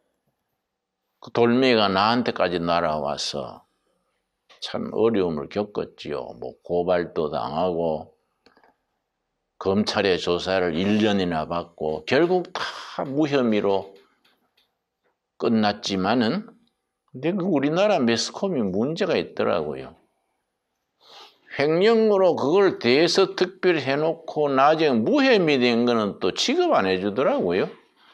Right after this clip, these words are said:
그러니까 지난번에도 내가 어떤 교회에서 집회를 결정했다가 한 달 전에 취소를 해요. 그래서 "왜 갑자기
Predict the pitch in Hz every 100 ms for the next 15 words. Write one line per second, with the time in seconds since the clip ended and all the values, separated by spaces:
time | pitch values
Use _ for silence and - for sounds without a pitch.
0 | _ _ - - - _ _ _ _ _
1 | _ _ _ 190 190 147 160 190 185 180
2 | 175 160 143 127 120 117 113 90 - 110
3 | 104 117 110 101 113 120 117 110 - 92
4 | - - - - 143 151 185 185 - -
5 | - _ _ _ _ _ _ _ - -
6 | - 139 139 147 120 123 123 123 104 98
7 | 80 - - 294 311 214 156 123 143 120
8 | - - 277 - 285 147 90 82 69 60
9 | - _ _ _ _ _ - - - -
10 | - _ _ _ - - 196 156 127 117
11 | 165 135 117 - 190 175 156 113 -